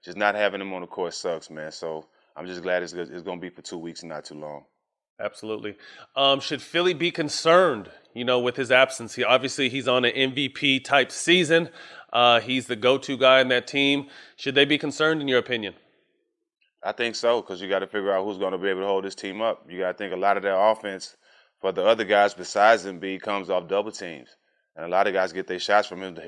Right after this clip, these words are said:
Speaker 1: from him, from him being double teamed. So to not having him out there, it's gonna change up the offense a lot. And I don't know what guys are good enough to hold this team up while he's down. So we'll see.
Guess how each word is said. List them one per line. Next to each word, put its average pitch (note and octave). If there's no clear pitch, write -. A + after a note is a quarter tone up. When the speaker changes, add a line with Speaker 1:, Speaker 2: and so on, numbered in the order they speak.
Speaker 1:
from F2
him, F2+
from F#2
him G#2+
being F#2
double G2
teamed. E2+
So D#2
to D#2
not G2+
having G#2
him G2+
out F#2
there, F2+
it's D#2+
gonna G2
change G2+
up F#2
the F2+
offense F#2+
a F2+
lot. F2+
And E2
I F#2
don't G2
know F#2
what F#2
guys F2+
are F2
good F#2+
enough F2+
to -
hold F#2
this F2+
team F2+
up E2
while E2+
he's D#2+
down. F2
So D#2
we'll E2
see. E2